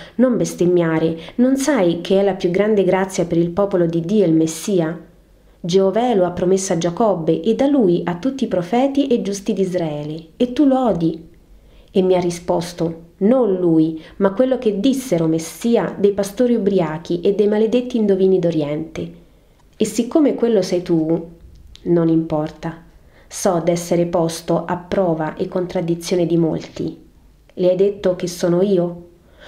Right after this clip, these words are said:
"No, non sono stolto, ho voluto salvare le tue e le nostre spalle." "Facesti bene, non per le spalle, ma perché desidero manifestarmi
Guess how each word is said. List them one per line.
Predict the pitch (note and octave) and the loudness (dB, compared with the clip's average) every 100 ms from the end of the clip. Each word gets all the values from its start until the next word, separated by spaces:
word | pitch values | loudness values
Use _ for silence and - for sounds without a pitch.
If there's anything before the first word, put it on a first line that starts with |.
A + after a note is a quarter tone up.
| - - | -20 -4
"No, | D#3+ F#3+ F#3+ - | 0 2 0 -2
non | E3+ E3+ | 0 0
sono | E3+ A3 F#3+ | 0 0 0
stolto, | F3+ E3+ D#3 D#3 E3 D#3+ - - | -2 -2 -2 -2 -4 -4 -6 -4
ho | G3 | 0
voluto | A3+ C4+ C4+ | 2 2 2
salvare | - F3 F#3 A3 F#3+ | 0 0 0 2 2
le | E3 | 0
tue | A#3 | 0
e | A#3 | 2
le | F3 | 2
nostre | E3 E3 E3+ | 0 -4 -8
spalle." | D#3+ - F3+ D#3+ D#3+ D#3+ D#3+ - - - _ _ | -8 -4 -2 -2 -4 -6 -10 -20 -20 -20 _ _
"Facesti | - G3+ B3 B3 A#3+ | -6 -2 -2 -2 -2
bene, | F#3 D3+ D3 D#3+ - - - | -2 -2 -2 -6 -8 -12 -2
non | G#3 F3 | 0 0
per | E3 E3 | -2 -4
le | D#3 | -6
spalle, | D#3+ - D#3 D#3 E3 | -6 -4 -4 -2 0
ma | F3+ | -2
perché | F#3 A3+ - | -2 -4 -2
desidero | A3 A#3 C4+ B3+ F#3 | -2 0 2 2 2
manifestarmi | F3 F3 E3+ F3+ - E3 D3+ D#3+ F3 | 0 0 -2 -8 -8 -6 -4 -4 -4